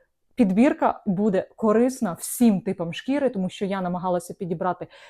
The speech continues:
все, що підійде і для сухої, і для супержирної, і для проблемної, тому я сподіваюся, що вам буде корисно. І якщо маєте бажання, дивіться далі це відео, і я вам бажаю приємного перегляду.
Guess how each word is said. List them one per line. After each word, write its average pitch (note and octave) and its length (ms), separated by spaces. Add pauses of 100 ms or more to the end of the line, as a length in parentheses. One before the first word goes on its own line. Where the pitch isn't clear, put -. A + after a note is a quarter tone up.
(260)
все, - 340
що - 220
підійде G3 540
і F#3+ 140
для G#3 160
сухої, C#4+ 760
і G#3+ 80
для F#3 200
супержирної, C#4 1120 (260)
і B3+ 120
для F#3+ 160
проблемної, C4 680
тому G3+ 520
я G#3+ 260
сподіваюся, F#3 680
що F#3+ 200
вам F#3+ 180
буде E3 140
корисно. D#3+ 420 (320)
І G#3+ 80
якщо A3 320
маєте F#3 280
бажання, D4+ 480
дивіться F#3+ 600
далі E3+ 220
це G3 160
відео, D#4+ 340
і A#3+ 100
я F4 140
вам E4 140
бажаю D#4 380
приємного F3+ 480
перегляду. D#3+ 500